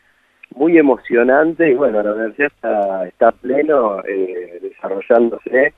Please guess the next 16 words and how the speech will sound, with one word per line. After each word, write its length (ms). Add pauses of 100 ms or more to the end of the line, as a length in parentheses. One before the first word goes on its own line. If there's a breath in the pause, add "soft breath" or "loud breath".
(480 soft breath)
y, 540
y 80
creo 300
que, 160 (420)
digamos, 280
ha 120
venido, 500
nosotros 300
siempre 260
lo 60
dijimos, 420
¿no? 180
A 80
revolucionar 680
el 100
territorio 680